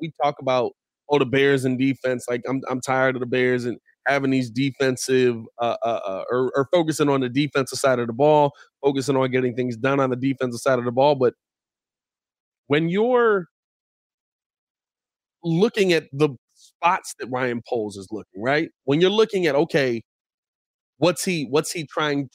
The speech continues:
to add here? Where's he trying to add here? It's on that line.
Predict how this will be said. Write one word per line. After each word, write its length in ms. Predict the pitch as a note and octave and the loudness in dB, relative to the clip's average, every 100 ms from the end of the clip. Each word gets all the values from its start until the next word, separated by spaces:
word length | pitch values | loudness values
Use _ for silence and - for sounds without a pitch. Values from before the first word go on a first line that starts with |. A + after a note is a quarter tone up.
| - | -6
to 200 | B2+ B2+ - | -4 -4 -2
add 320 | D3 C#3+ B2 | -2 -2 -4
here? 260 | A#2+ A2+ G#2+ | -6 -8 -6
Where's 300 | B2+ D#3 D3+ | -2 -2 -4
he 120 | D3+ | -8
trying 280 | D#3 C#3 B2+ | -6 -4 -6
to 180 | - | -4
add 220 | C#3+ C#3+ C3 | -2 0 -2
here? 160 | A#2+ | -4
It's 160 | C#3+ - | -4 -2
on 140 | C4 | 0
that 160 | A3+ A#2+ | 0 -2
line. 420 | B2+ F#3 F3+ A#2+ | -6 -2 0 -2